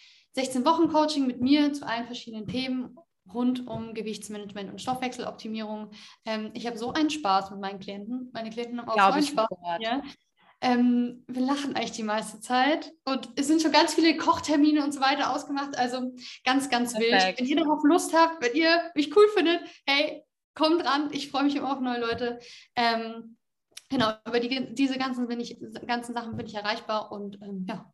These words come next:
Speaker 1: freue mich immer wieder über neue Leute, die sich mit mir beschäftigen wollen und die mit mir ihr Thema angehen wollen. Genau.
Speaker 2: Also, ihr Lieben da draußen,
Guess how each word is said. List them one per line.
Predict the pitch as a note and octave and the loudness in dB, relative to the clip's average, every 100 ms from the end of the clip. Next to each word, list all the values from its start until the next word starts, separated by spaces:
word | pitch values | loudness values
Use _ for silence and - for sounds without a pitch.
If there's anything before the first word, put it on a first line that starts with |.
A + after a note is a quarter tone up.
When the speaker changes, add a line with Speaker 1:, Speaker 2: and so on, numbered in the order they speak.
| _ | _
Speaker 1:
freue | G#3+ | -6
mich | A3 A#3+ | -6 -4
immer | B3+ B3 | -4 -2
wieder | A#3+ | -2
über | A3+ A3 | -4 -8
neue | G#3 | -8
Leute, | G3+ G#3 C4+ C#4+ - - _ _ | -8 -8 -6 -8 -8 -20 _ _
die | G#3+ | -14
sich | G#3+ | -10
mit | A#3+ A#3+ | -10 -8
mir | A#3+ | -10
beschäftigen | A#3 A#3+ A#3+ A3 | -8 -10 -10 -10
wollen | G#3 G3+ G#3 | -6 -6 -8
und | A3 G3 - - _ _ - | -10 -10 -12 -18 _ _ -8
die | |
mit | A3+ A3+ | -6 -4
mir | A3+ A3 A3+ A3+ | -4 -4 -6 -6
ihr | A#3+ | -6
Thema | - G#3 - | -6 -6 -6
angehen | F#3+ F3+ F3+ | -4 -4 -4
wollen. | F#3 F#3+ F#3 _ _ _ | -8 -12 -16 _ _ _
Genau. | C#4 A3+ F#3 | -4 0 2
Speaker 2:
Also, | C4 C#4+ | 0 2
ihr | A3 | 0
Lieben | G3 G3 | -2 -2
da | F#3 F3+ | 0 0
draußen, | - F3 F#3+ C#4+ | 2 2 4 2